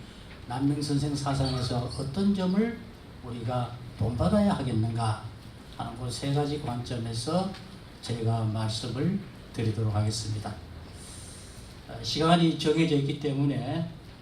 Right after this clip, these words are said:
에, 이 후반기에 제가 끝나고, 어, 남명 선생의 시를 하는 시낭송과 그리고 대금 연주와 또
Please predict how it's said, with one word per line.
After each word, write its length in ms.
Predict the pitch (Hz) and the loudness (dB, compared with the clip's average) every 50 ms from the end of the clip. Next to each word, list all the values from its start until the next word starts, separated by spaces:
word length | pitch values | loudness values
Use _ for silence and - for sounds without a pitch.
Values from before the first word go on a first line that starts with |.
| - - - - | -18 -14 -10 -8
에, 220 | 120 117 120 120 - - - - | -8 -6 -6 -6 -6 -6 -6 -2
이 120 | 170 165 | 0 2
후반기에 680 | 160 - 185 180 180 185 185 180 170 160 147 131 - | 2 2 4 6 6 4 4 4 2 4 4 4 4
제가 260 | - 147 143 139 139 | 2 4 4 4 4
끝나고, 800 | 139 156 147 139 139 139 139 139 139 139 139 143 160 170 170 170 - - - - - - - - - - - - | 2 0 0 2 2 4 4 2 2 0 0 2 2 2 0 -2 -6 -12 -16 -18 -18 -18 -18 -18 -18 -18 -14 -10
어, 160 | - 110 113 - | -8 -8 -8 -6
남명 420 | 123 127 135 147 151 156 160 160 | -4 -2 0 0 0 0 0 0
선생의 1000 | 147 139 151 151 151 143 151 160 156 156 156 156 151 151 151 147 156 160 156 156 | 0 0 0 0 2 2 4 4 4 6 6 6 6 4 4 2 2 2 2 2
시를 400 | 143 143 - - 175 156 131 110 - - - - - - - - - - - - - - - - 120 117 | 2 2 2 2 4 4 4 4 2 -2 -6 -10 -14 -14 -16 -16 -16 -16 -16 -16 -16 -14 -12 -8 -4 -2
하는 200 | 110 110 123 120 | 0 0 0 0
시낭송과 1080 | 113 110 - - 139 131 127 120 123 123 107 101 123 127 - - - 127 120 117 113 113 - - - - - - - - - - | -2 -2 -2 0 0 0 0 0 0 2 2 2 2 2 0 0 0 0 2 2 2 0 -2 -4 -8 -10 -10 -10 -12 -14 -10 -6
그리고 260 | - - 120 117 113 | -4 -4 -2 -2 -2
대금 460 | 113 135 135 143 147 151 160 156 151 | 2 4 4 4 4 4 2 0 0
연주와 800 | 139 127 127 127 123 - - 123 123 123 123 120 113 120 127 139 139 - - - - - - - - - - - - - - - - | 0 -2 -2 -2 -2 -4 -4 -2 -2 -2 -2 -2 -2 -2 -2 -2 -2 -4 -6 -8 -10 -12 -14 -16 -16 -14 -14 -14 -14 -16 -16 -14 -10
또 360 | - 117 113 110 107 107 107 | -6 -4 -2 0 0 0 -2